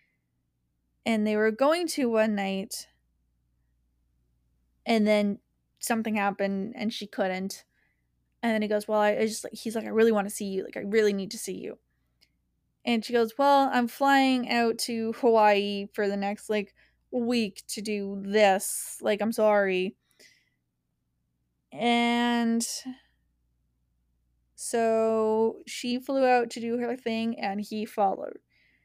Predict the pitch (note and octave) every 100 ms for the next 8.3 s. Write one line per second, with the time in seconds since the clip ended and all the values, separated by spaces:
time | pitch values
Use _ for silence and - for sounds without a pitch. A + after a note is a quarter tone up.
0 | _ _ - A3+ G3 A3+ A3 - - G#3
1 | G#3 G3+ A3 B3+ C#4+ D4 C4+ C4+ A#3+ A#3+
2 | A#3 B3 A#3+ A#3+ A#3+ B3+ A#3+ B3+ C4 _
3 | _ _ _ _ _ _ _ _ _ -
4 | A3+ G#3 G#3 - A3 A3+ B3 C4 C4 C4+
5 | B3+ C4 C4 C4 - B3 A#3+ A#3+ A#3+ C#4
6 | - _ _ _ _ _ _ _ _ _
7 | _ _ _ _ _ A3+ G#3+ G#3+ A3+ G#3
8 | G#3 G3+ G#3